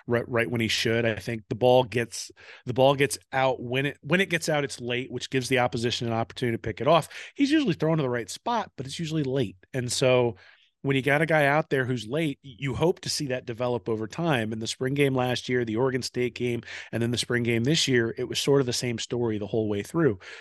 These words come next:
So it's, it's not just that one game against Oregon State, though certainly, you know, again, if, if you expect or think you're going to need a quarterback who can separate you from other people, you know,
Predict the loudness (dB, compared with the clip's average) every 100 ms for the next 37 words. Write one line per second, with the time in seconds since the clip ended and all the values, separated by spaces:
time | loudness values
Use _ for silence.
0 | -2 6 8 6 4 -2 -4 _ _ _
1 | -10 -4 -2 -4 -6 -8 2 4 4 0
2 | -10 -2 0 0 0 0 2 0 0 -4
3 | -4 -4 -6 -6 0 0 0 -2 4 4
4 | 4 0 0 2 2 0 -10 -12 -2 0
5 | 2 2 0 -4 -8 -4 -4 -4 -4 -4
6 | -4 -10 _ -4 -4 -4 -6 -4 -2 -2
7 | 0 -2 -2 -2 -2 -4 -2 -2 0 0
8 | -2 -4 -8 -6 -4 -2 0 2 2 2
9 | -4 -2 -2 -2 -2 -2 -2 -6 -8 -20
10 | -20 _ _ _ 2 2